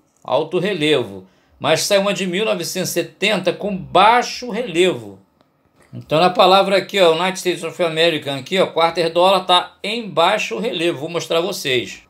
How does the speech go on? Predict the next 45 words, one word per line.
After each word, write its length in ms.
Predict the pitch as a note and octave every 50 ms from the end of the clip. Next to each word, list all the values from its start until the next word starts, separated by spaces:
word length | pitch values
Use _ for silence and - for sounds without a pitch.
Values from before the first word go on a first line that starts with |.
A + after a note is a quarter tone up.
| _ _ _
Tá 100 | - D3
vendo 180 | B2+ F3 G3
aqui, 160 | F3 - - A3
ó, 60 | F3+
a 20 | -
palavra 480 | - F3+ E3 D#3 D#3+ E3+ F3 F3 D#3+
aqui 160 | D#3 D#3 G3+ G#3
embaixo, 540 | F#3+ D#3+ C3+ D3+ E3 G3 G#3+ G#3 - A3 G3
re-, 160 | E3 G3+ G#3
tá 140 | - E3 F#3+
em 80 | G3
baixo 400 | D3+ - C#3+ D#3 G3 G#3 G3+ A#3+
relevo. 760 | F#3 F#3 F#3+ D#3+ B2+ B2 B2+ C#3+ E3+ F#3 F#3 F#3+ G#3+ G#3+ G#3+ - _ _ _ _ _ _ _ _ _ _ _ _ _ _ _ _ -
Aqui 160 | C3 B2 -
a 80 | F3+ F3
palavra 360 | - F#3 E3 E3+ F3 F#3 G3
dólar 680 | C#3 A#2 C#3 D3 F3 F#3+ F#3+ F3+ - - - - - _ -
embaixo 420 | E3 D#3 B2+ D3 D#3+ E3+ E3 -
também 260 | - D#3+ E3+ F3+ E3 D#3
tá 140 | - F3+ D#3+
alto 300 | E3 G3 G#3 F#3+ G3 E3+
relevo, 200 | D#3 E3 F#3 F#3
também 180 | F#3+ F#3 F3
tá 140 | - G#3 G#3
em 100 | G#3 F#3
baixo 340 | D3+ C3 D#3+ F#3+ G3 G3 A#3
relevo. 560 | G3 G#3 G#3+ D3 D3 D3 C#3+ B2+ A2 F#2+ - _ _ _ _ _ _ _ _ _ _ _ _
Aqui 140 | - C3 D#3
dá 140 | D#3 E3+ D#3+
pra 200 | - G3 F3 D3
ver 480 | B2 D3 F#3 F3+ E3+ E3 D#3+ - -
melhor, 320 | C#3+ C#3 D3 D3+ F#3 F#3+ F3
até 180 | F3+ F#3 G3
a 60 | G#3
palavra 320 | G#3 A#3 G#3 G3 F#3+ G3 G3
menor 340 | F#3+ F#3 F3 E3 F3 F3 F3+
aqui 140 | F3+ G3
tá 120 | F#3 G3 G3+
em 80 | G#3+
baixo 300 | F3+ E3+ F3 F3+ F3 -
relevo. 520 | G3 F#3 F#3+ D#3+ C#3+ C#3 B2+ A#2+ A2+ - - _ _ _ _ _ _ _ _
Baixo 240 | - B2 C3 C#3 F3
relevo, 280 | E3+ D3 C#3 B2+ C3
pluribus 640 | B2+ C3+ D3 C#3+ D3 D#3+ D#3 D3+ D3+ C#3 B2+ A2 A#2
uno, 540 | D3 E3+ F#3+ G3+ F#3+ F#3 F#3 F3 D3+ -